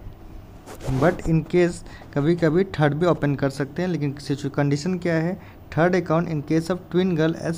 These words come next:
second birth। अगर सेकंड बर्थ में अगर ट्विन गर्ल होती है तो वहाँ पे हम लोग तीन सुकन्या अकाउंट उस फैमिली में ओपन कर सकते हैं। या if first birth itself result in three girl, अगर first birth में ही अगर थ्री girl children का birth होता है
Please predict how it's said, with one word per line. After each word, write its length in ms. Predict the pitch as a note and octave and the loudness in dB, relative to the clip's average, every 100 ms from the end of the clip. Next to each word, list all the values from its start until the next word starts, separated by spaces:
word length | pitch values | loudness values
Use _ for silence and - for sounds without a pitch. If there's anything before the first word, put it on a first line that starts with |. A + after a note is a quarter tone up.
| D#3 | -2
second 360 | C#3 D3+ C#3 | -2 0 0
birth। 220 | B2+ B2 C#3 | 0 -2 -2
अगर 160 | C#3+ | -4
सेकंड 380 | D3 C#3+ F3 F3+ | -4 -2 2 4
बर्थ 240 | E3 D#3+ | 4 4
में 120 | F3 E3+ | 0 0
अगर 260 | C#3+ C#3+ | 0 0
ट्विन 320 | C#3+ D#3+ F3 | 0 0 2
गर्ल 160 | F3 F#3 | 4 4
होती 360 | E3+ D#3 D#3 E3+ | 4 2 4 6
है 280 | F#3 E3+ E3 - - - | 6 4 0 -10 -16 -2
तो 80 | C#3 | 2
वहाँ 220 | C#3+ E3 | 4 4
पे 100 | D#3+ | 2
हम 220 | D3+ D3 | 2 0
लोग 240 | E3+ - | 0 -2
तीन 160 | - G3+ | 0 2
सुकन्या 380 | G3 D3 C#3+ C#3 | 2 0 2 2
अकाउंट 240 | D3 F3 | 2 0
उस 160 | E3 - | -4 -2
फैमिली 260 | C#3 C#3 | 0 2
में 140 | D3+ F#3+ | 0 0
ओपन 300 | D3 C#3+ C#3 | -2 -2 0
कर 140 | C#3 | 0
सकते 400 | C3+ C3+ C3 - | 0 -2 -4 -4
हैं। 340 | B2+ A#2 - - - - - - - - - - - - - - - - | -4 -4 -8 -18 -20 -20 -20 -20 -20 -20 -20 -20 -20 -20 -18 -18 -16 -6
या 300 | C#3+ D#3+ F3+ - - E3 | 2 2 2 -4 -8 -4
if 80 | F3 | -4
first 440 | - F3 G3 F#3+ | 0 2 2 2
birth 260 | D#3+ F3 F3 | 2 2 0
itself 440 | D#3 - - F3+ | -8 -6 0 0
result 320 | F#3 D3 C#3+ | 0 0 2
in 160 | C#3 E3 | 2 0
three 300 | - D3 C3 | -2 -2 0
girl, 120 | C3 | -2
अगर 220 | C#3+ C#3+ | -2 -4
first 360 | C#3 - E3 E3 | -4 0 0 4
birth 200 | D#3+ E3 E3+ | 4 4 2
में 140 | E3+ | 4
ही 120 | F3+ | 4
अगर 200 | F3 E3 | 4 2
थ्री 240 | E3 - D#3+ | 0 0 2
girl 240 | D#3 D3+ | 2 0
children 320 | D3+ C#3+ C#3+ | 0 0 0
का 100 | C#3+ | 0
birth 200 | C3+ C3+ C#3+ | 0 0 -2
होता 240 | C3+ D#3+ | 0 2
है 160 | F3+ | 2